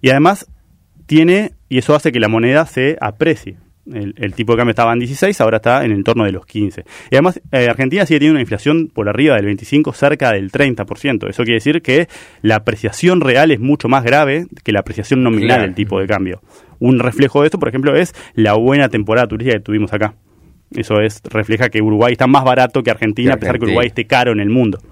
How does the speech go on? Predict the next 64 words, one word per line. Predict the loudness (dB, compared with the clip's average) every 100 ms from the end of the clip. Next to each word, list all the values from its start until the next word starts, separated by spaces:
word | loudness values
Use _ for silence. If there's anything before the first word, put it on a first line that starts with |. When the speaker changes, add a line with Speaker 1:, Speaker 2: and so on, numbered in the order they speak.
| -20 _
Speaker 1:
y | -8
que | -2
la | 0
región | 0 0 0
en | 0 0
realidad | 0 2 2 0 -8 -8
se | -4
está | -2 0
tirando | 0 0
para | 0 0
abajo. | 2 0 -4 -20 _ -4
Con | 0
Brasil | 0 0
pasa | 0 0
algo | -2
similar. | 0 2 2 -2 -16 -20 -20 _
Brasil, | -2 0 4 4
en |
el | 4 2
marco | 4 2 2 2
de, | 2 2
de | 0
la | 0
crisis | 0 -4 0 -2 -2 -8
del | -6 -2 2
año | 2
pasado, | 0 0 2 2 2
en |
el, | -2 -4 -8
el | -10 -10
real | -4 0 2
estaba | 2 0 0
en | 0
cuatro | 0 2 2 -2 -6
con | -4 0
dos | 0 -2
reales | -2 0 0 0
por | 0
dólar. | 0 0 -4 -10 -14 -2
Hoy | 0
está | 2 0 0
en | -2 -4
tres | -2
coma | -2 0
un | 0 0
real | -2 -4
por | -6
dólar. | -10 -10 -14 -20 _ _ _
O | -4
sea, | 0
ahora | 2 2
que | 0
está | -2
todo | 0
más | 2 0
calmo, | 2 2 2 0
que | -2
ya | -4 -2
Dilma | 0 -2
salió, | -2 0 2 2 2
que | 0
el | -4
mercado | -2 -2 -2
internaliza | -2 -2 0 -2 0 -2